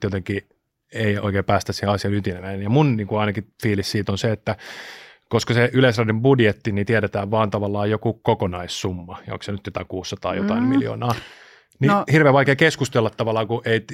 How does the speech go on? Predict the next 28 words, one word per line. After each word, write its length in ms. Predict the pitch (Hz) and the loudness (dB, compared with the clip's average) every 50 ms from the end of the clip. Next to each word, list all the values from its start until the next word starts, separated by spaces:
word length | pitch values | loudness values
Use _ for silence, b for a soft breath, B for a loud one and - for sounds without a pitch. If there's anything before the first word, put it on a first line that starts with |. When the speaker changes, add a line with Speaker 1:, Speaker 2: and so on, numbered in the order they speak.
| - - | -8 -6
Speaker 1:
et 160 | 117 - - | -6 -4 -4
jos 160 | 117 113 - | -4 -2 0
se 80 | - 135 | 2 4
leikkaa, 360 | 139 139 135 139 - 117 113 113 107 | 4 4 2 2 -2 -2 -2 -4 -4
sanotaan, 380 | - 123 113 113 107 113 107 | -2 0 0 0 2 0 0
että 140 | 104 - 117 | 0 2 2
leikataan 360 | 113 107 110 101 - 104 98 | 2 4 2 0 -2 -2 0
tossa 220 | - 110 104 - 120 | 0 0 0 0 -2
nyt 160 | 104 - - | -6 -4 -4
se 160 | - 113 107 - _ - - 117 - - _ - 117 | -4 -4 -4 -6 _ -20 -18 -18 -18 -16 _ -4 -2
joku, 200 | 120 107 113 107 104 107 - 135 131 - 123 117 | -2 0 0 0 -2 -2 -6 -10 -8 -8 -8 -6
siis 220 | - - 120 - | -4 -4 -4 -2
on 100 | 131 127 | -2 0
hirveästi 420 | 113 127 139 127 117 110 - - 110 | 2 4 4 4 4 2 2 0 0
ehdotuksia, 320 | 104 101 - 104 - - 123 | 0 -2 -4 -4 0 0 2
jotkuthan 300 | 120 - 117 113 113 117 | 2 0 0 -2 0 2
on 40 | |
leikkaamassa 380 | 113 117 110 - 120 113 110 120 | 2 2 2 2 0 0 2 2
viisisataa 360 | 131 123 123 - 107 92 90 | 2 2 2 0 -4 -8 -8
miljoonaa 460 | 95 90 92 95 98 101 104 104 107 - B B B B B | -10 -10 -10 -10 -10 -10 -8 -10 -10 -10 B B B B B
ja 60 | - 104 | -6 -4
jotkut 260 | 110 - 123 - 123 | -4 -4 -4 -6 -6
ehkä 180 | 113 113 - | -6 -4 -2
sata 200 | 113 120 104 110 | 0 0 2 2
miljoonaa, 400 | 101 98 92 95 95 98 107 110 | 2 0 -2 -4 -6 -6 -4 -2
joku 160 | 117 120 123 117 | 0 2 2 2
viisikymmentä 300 | - 147 - 110 98 107 101 | 2 2 0 -2 -4 -4 -6
miljoonaa, 280 | 98 95 98 101 104 | -6 -6 -6 -8 -8